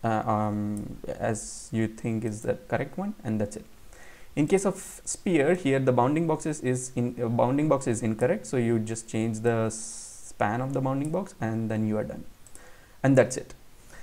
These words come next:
Uh, you go through all the images and make the chan-, necessary changes.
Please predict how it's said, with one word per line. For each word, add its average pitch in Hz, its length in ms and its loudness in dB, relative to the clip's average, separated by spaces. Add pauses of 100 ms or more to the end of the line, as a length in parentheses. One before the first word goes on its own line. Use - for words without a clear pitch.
(320)
Uh, 127 280 6
you 131 80 6
go 143 180 6
through 175 220 4
all 151 140 10
the 147 140 6
images 175 640 2
and 117 280 0
make 117 160 2
the 117 100 8
chan-, 107 320 0
necessary 117 460 -2
changes. - 420 -8